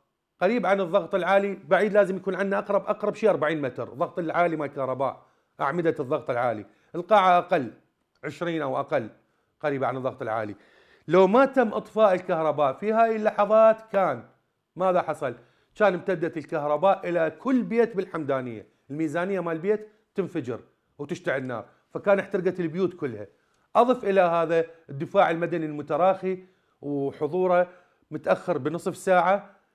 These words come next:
لأنه، آه، التانك اللي جاي بيه، يعني ال-، الإطفائية بيها نصف تانكي، فما أول ما مادين الصندة داخل القاعة طافية.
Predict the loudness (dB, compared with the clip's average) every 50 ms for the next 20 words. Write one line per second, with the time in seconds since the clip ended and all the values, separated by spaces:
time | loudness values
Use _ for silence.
0 | _ -10 -8 -8 -6 -6 -6 -6 -6 -6 -6 -6 -4 -4 -4 -6 -6 -6 -6 -4
1 | -4 -4 -4 -4 -4 -6 -6 -8 -8 -10 -12 -14 -14 -16 -16 -16 -16 -16 -16 -18
2 | -16 -4 2 2 4 4 2 0 -4 -4 -2 -2 -2 -2 0 0 0 0 0 0
3 | -2 -4 -4 -4 -6 -6 -8 -8 -8 -10 -10 -12 -12 -12 -12 -12 -12 -8 -4 -2
4 | -2 0 2 2 2 0 0 -2 -6 _ _ _ -4 -2 0 2 2 2 2 0
5 | 0 -2 -6 -6 -8 _ _ _ _ _ _ _ _ _ _ 0 0 0 0 -2
6 | -4 -4 -4 -4 -6 -10 _ _ _ _ -6 -4 -2 -2 0 2 2 2 2 0
7 | 0 -2 -2 -2 -4 -4 -2 -4 -4 -4 -6 -6 -6 -6 -4 -4 -4 -2 -2 -2
8 | -2 -2 -4 -4 -2 0 0 2 2 0 -2 -4 -10 _ _ -4 -4 -4 -4 -6
9 | -10 -12